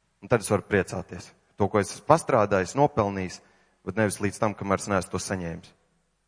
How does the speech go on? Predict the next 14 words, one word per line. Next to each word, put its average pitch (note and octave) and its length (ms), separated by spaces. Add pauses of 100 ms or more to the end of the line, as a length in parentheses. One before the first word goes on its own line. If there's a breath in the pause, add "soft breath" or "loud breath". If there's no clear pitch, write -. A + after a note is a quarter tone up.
(760)
Arī B2 240 (160)
no A#2 160
pagājušā C3 640
gada F#2+ 320 (160)
man G#2 220
bija G#2 240 (360)
viens G2+ 300
projekts, D#3 540 (200)
vairāki G#2+ 460
projekti, G2 340
viens F2+ 220
Eiropas C3+ 480
projekts, A2+ 420
kāzas, A2 680